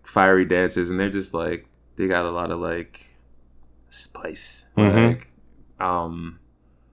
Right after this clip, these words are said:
Speaker 1: yeah, and they just, like, they don't, it's, it's true. If we didn't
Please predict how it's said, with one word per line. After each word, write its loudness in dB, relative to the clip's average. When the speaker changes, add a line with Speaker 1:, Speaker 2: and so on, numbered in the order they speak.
Speaker 1:
yeah, 6
and 6
they 6
just, 4
like, 8
they 8
don't, 6
it's, 4
it's 6
true. 10
If 6
we 10
didn't 4